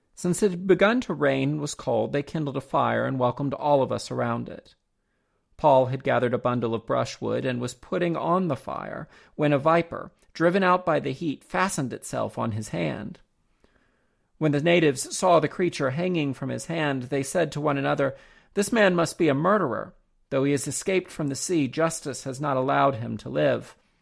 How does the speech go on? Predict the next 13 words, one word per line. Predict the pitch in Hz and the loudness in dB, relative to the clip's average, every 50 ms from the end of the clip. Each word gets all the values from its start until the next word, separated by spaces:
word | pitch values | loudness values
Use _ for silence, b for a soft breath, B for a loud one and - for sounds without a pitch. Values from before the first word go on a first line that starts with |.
| _ _ _ _ _ _ _ _ _ _ _ _ _ _ _ _ _ _ - | _ _ _ _ _ _ _ _ _ _ _ _ _ _ _ _ _ _ -4
Paul, | - 156 143 131 131 127 | 2 4 6 6 6 6
however, | 117 135 131 127 123 120 131 127 | 4 2 2 2 2 2 0 -2
shook | 127 - - 170 - - | -2 -2 -4 -4 -4 -2
off | 160 156 151 139 135 - | 0 2 2 2 0 -2
the | - 127 | -6 -10
creature | - - 139 131 120 - 135 131 | -8 -8 -8 -8 -6 -6 -6 -6
into | - - 160 151 135 135 | -6 -4 -4 -4 -4 -4
the | 143 120 | -6 -8
fire | - - 127 110 104 101 98 98 101 - _ _ _ _ _ - - | -4 -2 0 0 0 0 -2 -4 -8 -10 _ _ _ _ _ -14 -8
and | - 131 123 - | -6 -4 -4 -2
suffered | - 143 123 - - 127 117 107 113 - | 0 0 0 0 0 0 0 0 -2 -4
no | 135 127 120 107 107 | -2 0 0 0 0
harm. | - - 131 120 110 107 104 - - 151 | -2 0 0 0 0 0 -2 -4 -8 -10